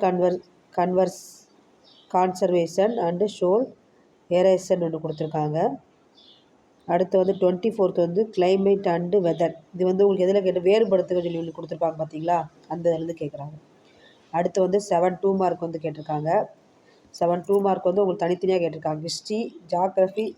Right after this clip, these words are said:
சிவிக்ஸ், எக்கனாமிக்ஸ்லேருந்து தனித்தனியாவே கேட்டிருக்காங்க. ஓகே, ஓகேவா?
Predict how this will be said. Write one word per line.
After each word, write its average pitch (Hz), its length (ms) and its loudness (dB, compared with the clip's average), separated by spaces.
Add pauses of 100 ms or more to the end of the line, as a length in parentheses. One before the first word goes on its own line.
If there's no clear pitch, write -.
(120)
சிவிக்ஸ், 202 580 0
எக்கனாமிக்ஸ்லேருந்து 175 760 -2
தனித்தனியாவே 175 460 -2
கேட்டிருக்காங்க. 151 580 -10
ஓகே, - 260 -14 (240)
ஓகேவா? 175 500 -2